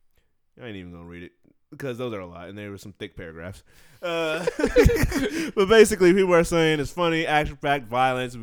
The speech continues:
Then some people are saying that the violence or the, uh, the humor. Uh, the movie's also funny because Shane Black, of course, wrote it, so it's funny, action-packed, violence, but people are saying that the humor is taken away from the movie. Other people say the humor is good, so, and it's got, like, a pretty,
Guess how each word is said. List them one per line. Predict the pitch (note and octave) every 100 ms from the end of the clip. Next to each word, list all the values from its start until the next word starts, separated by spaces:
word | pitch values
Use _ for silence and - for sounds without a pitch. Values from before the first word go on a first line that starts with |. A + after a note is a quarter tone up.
| G#2
Then | A#2+ B2 A#2+
some | C3+ B2+
people | B2+
are | B2
saying | B2 A2+ A2 A2
that | G2+
the | F#2+
violence | A2 A2+ A2+ A2+ - - _ _ _
or | B2 A#2 G#2+
the, | G2+
uh, | G2+ G#2+
the | G2+
humor. | G#2 C#3 B2+ A#2 A2+ A2 _ - G#2+ - _ _ _ _
Uh, | - B2
the |
movie's | B2 D#3+ D#3
also | D3+ D3+ E3+
funny | C3+ D3 A#2+ B2
because | C#3 A#2+ A2
Shane | A2 G2+
Black, | G2
of | F#2+
course, | G2+ F#2+
wrote | F#2 F#2+
it, |
so | G2
it's | F2+
funny, | - C3 A#2+
action-packed, | A2+ A#2+ A#2 A#2 A2
violence, | G2+ A2 A2 G#2+
but | G#2
people | A2 A2
are |
saying | G2+ A2
that | G#2
the | F#2+
humor | G2 A2+ A2
is | G2+
taken | G2 A2+ F#2+
away | F#2 F#2+
from | F#2
the | F#2
movie. | F2+ E2+ F2 E2+ _ _
Other | G2 F#2
people | F#2+
say | F2+ F#2
the | F2
humor | F#2
is | E2+
good, | D#2+ E2 D#2+
so, | G2 F2
and | F2+ F#2+
it's | -
got, | - G2+
like, | F#2
a | F2+
pretty, | G#2+ G2 F#2